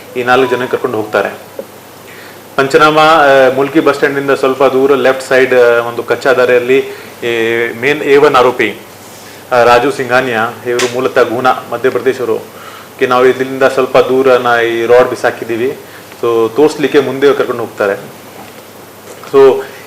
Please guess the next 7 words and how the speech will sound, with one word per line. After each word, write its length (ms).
ನಾಲ್ಕು 280
ಜನದಲ್ಲಿ, 580
ಆ, 160
ಇಬ್ರಿಗೆ 800
ನಾ 100
ಯಾರು 440
ನಾ, 480